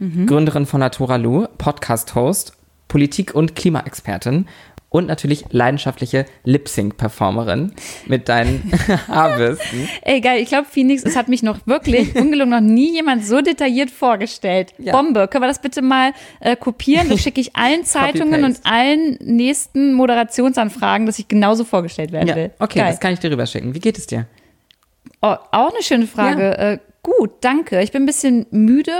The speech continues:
Speaker 1: weil ich die letzten Tage echt viel und lange gearbeitet habe und mir jetzt wieder noch mal ein bisschen sagen muss, okay, Lu,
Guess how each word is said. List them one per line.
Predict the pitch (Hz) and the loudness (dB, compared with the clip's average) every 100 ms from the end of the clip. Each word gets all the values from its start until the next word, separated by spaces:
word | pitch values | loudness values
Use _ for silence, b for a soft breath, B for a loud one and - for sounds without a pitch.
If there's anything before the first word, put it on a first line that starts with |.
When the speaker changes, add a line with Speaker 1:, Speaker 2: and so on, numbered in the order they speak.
| 381 | -2
Speaker 1:
weil | |
ich | 247 | -4
die | - | -2
letzten | 233 233 233 | -4 -2 -4
Tage | 240 226 - | -2 -2 -2
echt | 233 247 - | -2 -4 -8
viel | - - 262 294 | -20 0 2 4
und | 214 196 | 2 0
lange | 226 277 196 | 2 2 2
gearbeitet | 202 190 190 185 185 196 | 0 2 2 -2 -2 -2
habe | 196 220 | 0 0
und | |
mir | 208 | 0
jetzt | 202 214 | -2 0
wieder | 208 | 0
noch | 202 | 2
mal | 208 | 2
ein | 202 | 2
bisschen | 202 208 | 0 0
sagen | 196 196 | 0 -2
muss, | 185 | -4
okay, | - 220 | -6 -2
Lu, | 208 214 | 2 0